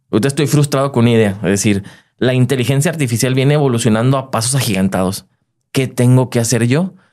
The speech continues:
para en algún momento que esto funcione en mi negocio? Porque si me veo a proyecciones de Estados Unidos, yo veo a Estados Unidos en treinta años con robots y con muchísimas cosas. ¿Y yo a quién le voy a dar de comer?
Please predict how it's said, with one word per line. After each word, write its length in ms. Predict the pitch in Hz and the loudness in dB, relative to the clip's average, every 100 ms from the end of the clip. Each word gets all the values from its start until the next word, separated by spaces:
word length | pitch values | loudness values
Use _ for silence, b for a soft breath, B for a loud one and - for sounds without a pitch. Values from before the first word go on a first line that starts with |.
| b _ | b _
para 160 | 120 113 | -4 0
en 80 | |
algún 300 | 104 101 110 | 0 2 4
momento 560 | 117 131 135 165 170 156 | 4 4 4 2 -2 -4
que 140 | 120 | -2
esto 200 | 107 - 127 | -2 -2 -2
funcione 540 | - 107 - 113 127 | 2 2 2 2 2
en 300 | 135 131 127 | 4 4 6
mi 100 | 160 | 6
negocio? 500 | 175 139 165 - 135 b b _ _ _ _ _ _ _ _ | 4 2 -2 -2 -6 b b _ _ _ _ _ _ _ _
Porque 260 | 123 117 120 | -4 0 0
si 120 | 120 | 2
me 140 | 110 | 2
veo 140 | 113 143 | 2 0
a 100 | 175 | 0
proyecciones 460 | 156 120 123 170 | -2 0 0 0
de 40 | 170 | 0
Estados 300 | 139 156 165 | -2 -2 0
Unidos, 300 | 143 160 143 | 0 0 0
yo 160 | 127 | 2
veo 160 | 127 131 | 2 2
a 40 | |
Estados 280 | 143 143 139 | 0 0 0
Unidos 180 | 131 120 | 0 0
en 120 | 120 | 0
treinta 320 | 110 110 113 | 0 0 0
años 180 | 120 139 | 0 -2
con 220 | 139 117 | 0 -2
robots 480 | 104 101 90 107 143 | 0 -2 0 0 -2
y 60 | 135 | -4
con 180 | 120 110 | -2 -2
muchísimas 440 | 98 113 156 123 | -2 -2 -4 -4
cosas. 320 | - 143 127 | -6 -6 -2
¿Y 120 | 123 | 0
yo 180 | 110 160 | 2 0
a 60 | 190 | 0
quién 160 | 156 | 0
le 60 | 160 | 0
voy 80 | 156 | 0
a 20 | |
dar 80 | 156 | -2
de 80 | 175 | -2
comer? 320 | 123 135 151 | 2 2 0